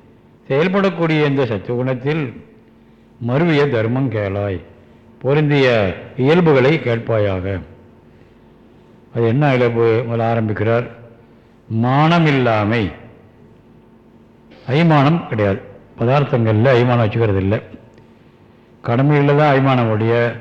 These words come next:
ஆசையில் அய்மானம் கிடையாது, பொருள்களில் அய்மானம் கிடையாது, கிடைச்சல் திருப்தி, இதெல்லாம் உண்டு. ஆதி சொன்னதுனால சேர்த்திக்கணும். வரு இயம நியமமாதி,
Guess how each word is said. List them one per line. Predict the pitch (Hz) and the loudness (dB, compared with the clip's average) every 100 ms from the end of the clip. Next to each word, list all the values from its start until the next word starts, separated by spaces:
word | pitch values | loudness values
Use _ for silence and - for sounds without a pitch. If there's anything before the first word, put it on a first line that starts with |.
| - | -14
ஆசையில் | 113 123 120 131 123 | -8 -6 -4 -2 -2
அய்மானம் | 110 113 110 | -2 -2 -2
கிடையாது, | 101 101 101 95 107 110 - _ _ _ _ - | -4 -4 -4 -4 -6 -10 -20 _ _ _ _ -10
பொருள்களில் | 117 135 143 127 | -4 -2 0 0
அய்மானம் | 110 117 117 110 | 0 -2 -2 -2
கிடையாது, | 101 101 98 98 110 110 - - - - _ _ _ _ _ - | -4 -4 -4 -4 -6 -6 -12 -20 -20 -20 _ _ _ _ _ -8
கிடைச்சல் | 120 135 147 | -4 -2 -4
திருப்தி, | 127 131 117 - 113 113 - - | 0 0 0 -2 -4 -4 -10 -10
இதெல்லாம் | 131 113 104 127 113 110 101 - - - - | -4 -2 0 0 0 -4 -8 -18 -20 -20 -12
உண்டு. | 123 107 107 | -6 -6 -2
ஆதி | 127 135 | 0 0
சொன்னதுனால | 123 110 107 151 | 0 -2 -2 -2
சேர்த்திக்கணும். | 139 101 98 92 95 - - - _ _ _ _ - _ _ _ - | -2 -4 -6 -8 -12 -20 -20 -20 _ _ _ _ -20 _ _ _ -12
வரு | 113 131 151 165 160 123 | -2 0 2 4 2 0
இயம | 135 160 165 165 160 | 0 0 2 2 2
நியமமாதி, | 135 147 160 170 139 123 110 117 110 | 0 2 2 2 0 0 0 -2 -4